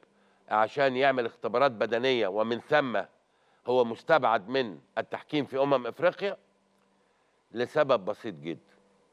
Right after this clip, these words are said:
وهو على فكرة عمل بيان، أنا ما بقولش أسرار يعني، لكن في الكواليس كده هناك مساعد آخر محترم جدًا اسمه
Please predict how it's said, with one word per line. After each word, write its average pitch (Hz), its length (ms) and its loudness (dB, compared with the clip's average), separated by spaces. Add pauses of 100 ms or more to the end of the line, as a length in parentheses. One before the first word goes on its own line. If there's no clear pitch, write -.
(1000)
وهو 135 220 4
على 120 200 4
فكرة 135 260 -4
عمل 135 240 0
بيان، 107 380 -2 (420)
أنا 95 80 -4
ما 92 100 0
بقولش 113 260 0
أسرار 92 440 0
يعني، 62 200 -12 (1200)
لكن 131 360 0 (220)
في 147 100 -4
الكواليس 156 600 2
كده 185 300 -2 (920)
هناك 127 320 2
مساعد 131 460 2
آخر 131 300 -4
محترم 117 540 0
جدًا 147 400 0 (100)
اسمه 160 440 -4